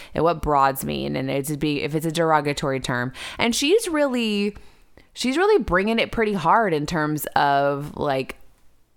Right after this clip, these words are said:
the, the not being a, being a feminist when, and probably people would call you out as a feminist in a really negative way at this,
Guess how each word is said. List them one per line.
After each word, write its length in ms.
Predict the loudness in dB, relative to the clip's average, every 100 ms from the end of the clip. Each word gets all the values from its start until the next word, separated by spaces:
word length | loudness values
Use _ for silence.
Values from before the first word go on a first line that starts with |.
| -6
the, 680 | -2 0 2 4 2 -2 -8 -20 -20 -20 -20 -20 -20 _ _ _ _
the 160 | 6 6
not 640 | 4 6 6 6 0 -10 -14 -6 0
being 200 | 4 4
a, 40 | 0 0
being 220 | 2 2
a 60 | 4
feminist 480 | 4 4 2 2
when, 200 | 2 0
and 200 | 0 -2
probably 500 | 0 0 0 2 2
people 540 | 0 -2 2 4 4 0 -10 -20 -20 -20 _
would 420 | 0 4 4 4
call 260 | 0 4 6
you 220 | 6 6
out 180 | 6 6
as 140 | 2
a 40 | -2
feminist 600 | 0 0 0 0 0 -2
in 100 | -2
a 80 | -2
really 560 | -2 0 0 0 0
negative 500 | 0 0 0 0 0
way 520 | 0 0 0 0 -2
at 140 | -2 -2
this, 200 | -2